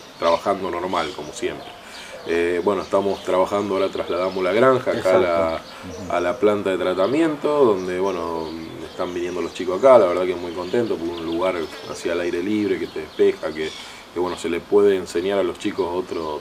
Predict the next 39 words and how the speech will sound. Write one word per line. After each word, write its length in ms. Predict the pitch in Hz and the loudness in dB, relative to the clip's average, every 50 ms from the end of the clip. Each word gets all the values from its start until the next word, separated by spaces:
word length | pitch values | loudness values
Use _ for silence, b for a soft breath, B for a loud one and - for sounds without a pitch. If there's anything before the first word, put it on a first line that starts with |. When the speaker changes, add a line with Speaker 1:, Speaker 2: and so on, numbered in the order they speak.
| - - | -8 -6
Speaker 1:
tipo 400 | 110 101 87 87 87 87 85 85 | -6 -6 -4 -4 -2 -2 0 -2
de, 220 | 80 78 78 76 71 B B B B B B B B - | -2 -4 -8 -10 -12 B B B B B B B B -4
de 140 | - 92 90 | -2 -2 4
cosas, 340 | - 127 139 131 - 107 85 | 8 10 10 10 8 2 -4
como, 200 | 90 82 82 80 78 | -6 -8 -8 -8 -8
bueno, 180 | 85 85 80 78 73 - | -8 -8 -8 -8 -10 -10
se 80 | 80 73 | -10 -12
le 60 | 73 | -10
están 220 | - - 87 82 | -8 -6 -6 -6
haciendo 580 | 82 - - 85 85 85 82 76 76 73 73 - 78 80 - - - - - - | -6 -6 -8 -8 -8 -8 -8 -8 -8 -8 -8 -8 -10 -12 -14 -14 -16 -18 -16 -14
a 20 | |
lo 80 | 76 78 | -14 -10
mejor 160 | 78 87 85 | -6 -2 -2
la 80 | 80 80 | 0 2
huerta, 600 | 82 95 107 107 104 92 85 - - 92 87 82 | 2 4 4 4 4 2 -2 -4 -4 -4 -4 -4
siguen 260 | - 87 87 85 82 | -2 -2 -2 -2 -2
criando 300 | 82 85 82 80 80 80 | -4 -4 -4 -4 -6 -8
los 100 | 78 - | -10 -6
pollos, 720 | - - 104 101 98 95 90 90 85 78 78 78 73 71 78 | 0 2 4 4 4 2 0 -2 -6 -6 -4 -6 -6 -8 -8
tienen 200 | 87 87 85 82 | -8 -8 -6 -6
las 100 | 78 - | -8 -6
ponedoras. 800 | - 82 80 82 82 87 98 101 98 98 95 92 85 82 82 - B B B B B B B B B B B | -6 -6 -6 -4 -2 -2 0 0 0 0 0 -2 -2 -2 -4 -6 B B B B B B B B B B B
Lo 120 | - 92 95 | 0 4 6
bueno, 220 | 104 113 110 104 | 6 6 6 4
estuvimos 360 | 104 - 104 107 107 104 101 | 2 2 2 2 2 2 2
hablando 460 | 101 101 104 113 113 113 107 104 95 | 4 4 4 4 4 4 4 4 2
justamente 560 | 87 - 110 95 104 101 101 110 107 101 101 95 | 2 0 -4 -4 -4 -4 -2 -2 0 0 0 -2
ayer 260 | 90 - 107 104 98 | 0 2 2 2 2
con 300 | 92 95 92 90 85 82 | 2 0 -2 -2 -2 0
Lavero 440 | 90 98 104 110 120 123 120 110 101 | 2 4 6 6 8 8 8 8 6
de 120 | 92 87 | 6 2
que 180 | 80 87 87 82 | 0 -2 -4 -4
por 180 | - - 95 92 | -4 -4 0 0
ahí 120 | 98 98 | 0 0
las 160 | 92 92 80 | 0 -4 -4
cosas 260 | - 110 98 98 92 | -2 -4 -2 -2 -2
que 80 | 92 92 | -2 -2
se 140 | - - 78 | -4 -6 -8
generan 500 | - - 95 90 98 101 101 95 90 | -6 -4 -2 0 2 2 2 2 0